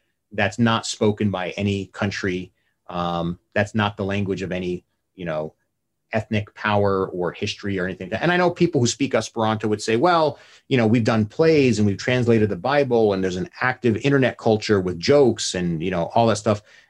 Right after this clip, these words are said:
And that's fine. That's true. But, and that's a reason to learn the language today, maybe. But it's still, it's almost like saying, "Well, if we were to, why don't create another language?" And there are people out there as hobbies, they create languages. They're called constructed languages, conlang.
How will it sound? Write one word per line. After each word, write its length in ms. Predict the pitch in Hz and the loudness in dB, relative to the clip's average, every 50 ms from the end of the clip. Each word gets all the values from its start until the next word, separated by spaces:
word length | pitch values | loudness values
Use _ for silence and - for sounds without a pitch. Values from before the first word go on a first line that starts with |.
| _ | _
And 120 | - 208 220 | 2 4 4
that's 220 | 247 247 240 - | 4 4 0 0
fine. 340 | - - 226 175 107 95 87 | 0 2 2 2 2 0 0
That's 220 | - 120 120 - | 0 0 0 -2
true. 400 | - - - - 147 107 87 78 | -6 -6 0 2 2 2 2 2
But, 260 | 80 87 101 98 - - _ _ _ - | 0 2 2 0 0 -2 _ _ _ -2
and 120 | 139 139 139 | 0 2 2
that's 200 | 156 165 - - | 2 2 2 4
a 40 | 156 | 4
reason 300 | 143 160 160 131 143 127 | 6 6 6 6 4 4
to 80 | - 135 | 4 4
learn 220 | 131 139 139 135 | 4 4 4 4
the 60 | 127 | 4
language 520 | 123 127 123 120 110 110 110 - - - - | 2 2 4 4 2 2 0 -4 -10 -6 -2
today, 480 | - 120 143 156 123 87 69 - - _ _ _ _ | 0 2 4 4 4 4 2 -2 -6 _ _ _ _
maybe. 400 | - 107 101 90 82 80 78 - _ _ _ _ _ _ _ _ _ _ _ _ _ _ | 0 0 0 0 -2 -6 -12 -14 _ _ _ _ _ _ _ _ _ _ _ _ _ _
But 100 | - 139 | 0 0
it's 100 | 127 - - | 2 2 2
still, 440 | - 165 160 143 135 127 123 113 - - | 4 6 6 8 8 6 4 4 2 0
it's 120 | 127 - | 2 4
almost 240 | 143 139 139 135 - | 4 4 4 4 2
like 120 | 135 120 - | 0 0 0
saying, 380 | - 139 127 123 120 120 117 113 | 0 2 2 4 4 2 4 4
"Well, 400 | 120 113 110 107 107 104 - _ _ _ _ _ _ _ _ - | 6 6 6 6 4 0 -2 _ _ _ _ _ _ _ _ -6
if 160 | - 117 - | -6 -2 2
we 80 | 139 139 | 4 4
were 100 | 131 123 | 4 4
to, 60 | 120 | 4
why 220 | - 131 131 139 156 | 4 4 4 4 4
don't 160 | 151 151 - | 2 2 2
create 260 | - 160 156 151 139 | 4 4 4 6 6
another 220 | 151 170 196 175 127 | 4 4 4 4 4
language?" 440 | 98 95 87 82 73 73 - - - | 2 2 0 -2 -6 -8 -10 -6 -2
And 120 | 160 165 175 | 2 4 6
there 100 | 190 196 | 6 6
are 160 | 208 220 208 | 4 4 4
people 260 | - 233 233 - 180 | 2 2 4 4 2
out 200 | 185 202 202 - | 2 2 2 2
there 160 | 185 165 143 110 | 2 2 4 2
as 100 | 110 - | 2 0
hobbies, 420 | - 139 165 185 143 107 90 87 | 2 2 2 2 2 2 0 2
they 120 | 110 107 | 2 0
create 340 | 107 - - 117 117 113 110 | 0 0 2 2 2 2 2
languages. 720 | 107 113 117 120 110 110 104 98 92 90 - - - - _ _ _ _ - | 2 2 2 2 2 0 0 0 -4 -6 -6 -8 -12 -14 _ _ _ _ -4
They're 80 | 107 104 | -2 0
called 220 | - 113 110 107 | 2 0 0 0
constructed 480 | - 110 101 - - 117 113 - - 107 | -2 -4 -4 0 0 -2 -2 -2 -2 0
languages, 460 | 104 104 104 107 98 98 - 104 98 - | 0 2 2 2 0 0 -2 -2 -2 -4
conlang. 600 | - - 107 101 101 98 98 95 90 90 92 92 | -4 -4 -2 -2 0 -2 -2 -2 -2 -4 -6 -10